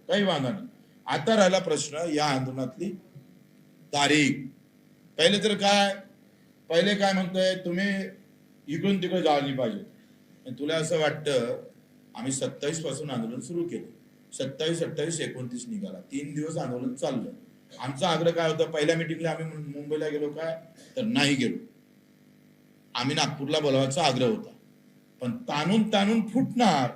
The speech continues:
सरतेशेवटी आलेला पाऊस सगळ्यात मोठं संकट ठरलं आमच्यासाठी, सगळ्यात मोठं धो-धो पाऊस आला. तुमचं असं म्हणणं आहे का, तुम्ही घरी बसून, हा,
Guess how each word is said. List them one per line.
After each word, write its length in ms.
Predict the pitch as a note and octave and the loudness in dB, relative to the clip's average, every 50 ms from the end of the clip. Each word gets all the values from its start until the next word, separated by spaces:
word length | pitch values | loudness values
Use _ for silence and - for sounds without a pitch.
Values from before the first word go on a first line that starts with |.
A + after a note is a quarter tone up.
| - - - - - _ _ - _ _ _ _ _ _ - _ _ _ - - | -10 -20 -20 -20 -20 _ _ -20 _ _ _ _ _ _ -20 _ _ _ -16 -2
सरतेशेवटी 680 | - F3+ E3+ - F#3 A3 A3+ E3+ - A3 A3 F3 A#3+ | 2 2 2 2 2 2 2 4 4 4 4 6 6
आलेला 340 | A#3 A3 G#3 G#3 G#3+ A3+ A3 | 6 6 6 6 6 4 4
पाऊस 460 | A3 - G#3+ G3+ G#3+ A#3 B3 - - | 2 2 2 2 2 2 2 0 -2
सगळ्यात 320 | G#3+ F3 F#3+ A#3 B3 F#3 | -2 0 0 0 0 0
मोठं 200 | G#3+ A#3 G#3+ A#3+ | 0 0 2 0
संकट 400 | G#3 - A#3+ A3 G3+ A3+ G#3+ - G#3 | 0 0 -2 0 0 0 -2 0 -2
ठरलं 220 | G3+ G3+ G#3+ G#3+ | -4 -2 0 0
आमच्यासाठी, 500 | G#3 G3+ F#3+ - - - - - - - - - - _ _ _ _ _ _ _ - _ - _ - | 0 0 -2 -2 -4 -12 -14 -14 -16 -16 -20 -20 -20 _ _ _ _ _ _ _ -20 _ -20 _ -2
सगळ्यात 300 | - F3+ F#3 A#3 B3+ A#3 | 0 4 6 6 6 6
मोठं 320 | F#3+ A3+ A3+ G3+ G#3+ F3+ | 6 2 0 0 -2 0
धो-धो 300 | D#3+ F3+ G3+ G3 G3+ C4+ | 0 2 2 6 6 6
पाऊस 300 | - - A#3+ A#3 A#3 F3+ | 6 6 0 -2 -2 -2
आला. 220 | A3+ A3 A#3+ G#3+ A3 - - - - _ _ _ _ _ _ _ - _ - | -4 -4 -4 -4 -6 -8 -12 -20 -20 _ _ _ _ _ _ _ -20 _ -2
तुमचं 240 | - G#3 G#3 G3 - | 2 4 6 6 8
असं 240 | A#3+ A#3 - B3+ A#3+ | 6 8 6 6 4
म्हणणं 220 | A#3 A#3+ A3+ A#3 | 4 2 4 4
आहे 100 | B3 B3 | 4 4
का, 120 | A3+ G3 A#3+ | 4 2 0
तुम्ही 220 | F#3 A#3+ A#3+ B3 | 0 0 -2 0
घरी 220 | G3 G#3 G#3 A#3+ A#3 | 2 4 4 4 4
बसून, 240 | A#3+ A#3 F#3 A#3 | 2 2 2 2
हा, 300 | A#3+ C4+ C#4 C4+ C4 A3 | 2 4 6 6 4 4